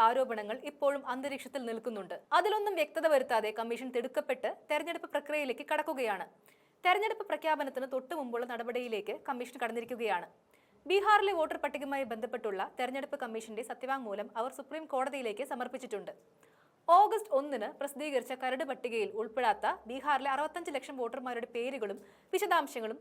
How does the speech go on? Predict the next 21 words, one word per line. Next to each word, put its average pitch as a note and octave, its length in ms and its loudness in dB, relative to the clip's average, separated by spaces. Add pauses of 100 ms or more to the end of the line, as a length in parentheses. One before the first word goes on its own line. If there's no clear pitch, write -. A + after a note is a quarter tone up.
(140)
സംസ്ഥാനത്തെ D4 540 -2
മുപ്പത്തെട്ട് D#4 420 -6
ജില്ലാ C#4+ 180 -2
തെരഞ്ഞെടുപ്പ് C4 400 -4
ഓഫീസർമാരുടെ A#3 560 -4
വെബ്സൈറ്റുകളിൽ B3 580 -4 (340)
പ്രസിദ്ധീകരിച്ചിട്ടുണ്ടെന്നുള്ള E4+ 960 0
സത്യവാങ്മൂലമാണ് C4 840 0 (120)
തെരഞ്ഞെടുപ്പ് B3+ 440 -2
കമ്മീഷൻ A3 320 -6 (100)
സുപ്രീം E4+ 360 -6
കോടതിയിൽ A3+ 320 -2
സമർപ്പിച്ചത്. G3+ 480 -8 (960)
ഈ - 20 8 (100)
വിവരങ്ങൾ D4 440 4 (280)
ഔദ്യോഗികമായി D#4 680 2
പ്രസിദ്ധീകരിക്കാനുള്ള C4+ 840 -2 (160)
സുപ്രീം F#4 400 -4
കോടതി E4 300 2
നിർദ്ദേശത്തെ B3+ 520 0
തുടർന്നാണ് G#3+ 460 -4